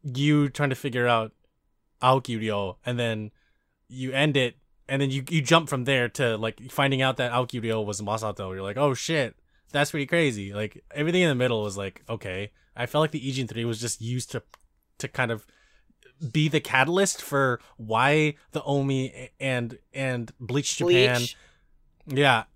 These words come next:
Speaker 1: and, uh, and Aoki Ryo were all, were interested in this whole little section. It was, I don't know, it was just, uh, <laughs> it was just too much. It was just like, what the, what the fuck?
Speaker 2: On top with, with them, the three of them being the reason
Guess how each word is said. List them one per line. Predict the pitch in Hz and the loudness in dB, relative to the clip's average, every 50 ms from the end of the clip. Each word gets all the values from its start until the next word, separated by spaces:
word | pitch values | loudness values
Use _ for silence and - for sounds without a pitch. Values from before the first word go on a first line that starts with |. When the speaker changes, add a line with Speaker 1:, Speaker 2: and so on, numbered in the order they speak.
| - | -4
Speaker 1:
and, | 135 139 143 139 139 135 131 123 135 | 0 2 4 4 4 2 2 2 2
uh, | 127 123 123 123 123 120 120 123 - | 4 4 6 6 4 4 2 0 -2
and | 127 131 123 120 123 - | -4 -2 -2 -2 -2 -2
Aoki | 123 131 135 127 - 127 113 | 0 0 0 0 -2 -4 -2
Ryo | 120 123 120 113 | 0 2 2 2
were | 113 113 110 113 | 2 0 -2 -2
all, | - 117 117 120 120 120 127 127 - _ | -2 0 0 2 2 0 -2 -6 -8 _
were | 120 113 120 113 | -12 -10 -8 -6
interested | 117 120 - - 113 - - 117 107 98 | -6 -6 -6 -6 -8 -8 -6 -6 -6 -6
in | 101 98 95 | -8 -10 -10
this | 95 - - | -10 -12 -10
whole | - 110 104 101 98 101 | -8 -8 -8 -6 -6 -6
little | 101 98 92 | -8 -8 -8
section. | - - 104 92 - - 90 95 | -10 -10 -10 -12 -12 -16 -12 -8
It | 131 | -6
was, | 180 202 - - - - - - - - - | -6 -6 -8 -10 -14 -20 -20 -20 -20 -6 0
I | - 277 | 2 4
don't | 214 160 | 4 4
know, | 131 127 | 2 2
it | 170 220 | 2 2
was | 254 262 254 | 2 0 0
just, | 247 208 208 - - _ _ _ - 135 | -2 -4 -4 -8 -12 _ _ _ -4 2
uh, | 185 202 180 151 147 - - - | 4 4 4 4 0 -4 -8 -12
<laughs> | - - | -10 -8
it | 143 131 - | -8 -4 -4
was | 220 185 | -2 -2
just | - 262 - 208 - - - | -2 -2 -2 -2 -4 -4 -2
too | - 220 214 | 0 4 6
much. | 190 165 135 110 - - | 8 8 8 6 2 -4
It | 175 | -4
was | 170 160 156 | -2 -2 -2
just | 160 147 - 156 | -4 -6 -4 -4
like, | 151 151 151 | -4 -4 -4
what | 180 208 196 - | -4 -6 -6 -6
the, | 190 156 - _ | -8 -10 -10 _
what | - 170 190 196 | -12 -10 -10 -10
the | - 170 | -12 -14
fuck? | 170 - 185 175 175 _ _ _ _ _ _ _ - - - _ _ _ _ _ | -12 -12 -12 -12 -12 _ _ _ _ _ _ _ -20 -20 -20 _ _ _ _ _
Speaker 2:
On | - 302 330 | -4 -2 2
top | 320 339 339 359 370 | 6 8 8 8 8
with, | 403 415 415 - _ | 4 0 -2 -2 _
with | - 247 285 226 - | -2 -2 -2 -2 0
them, | - 208 202 196 196 214 220 226 226 214 - | 2 4 4 6 4 4 2 -2 -6 -4 -2
the | - 190 | -2 -4
three | - - 190 185 180 180 | -2 -2 0 0 2 2
of | 190 185 185 | 0 0 2
them | 202 202 202 202 202 196 175 | 0 0 0 0 -2 -4 -4
being | - 185 180 180 180 180 180 | -4 -2 -2 -2 -2 -4 -4
the | 170 170 156 | -4 -6 -6
reason | 147 156 151 151 147 160 160 151 156 151 151 147 | -6 -8 -8 -10 -10 -10 -12 -12 -12 -14 -18 -18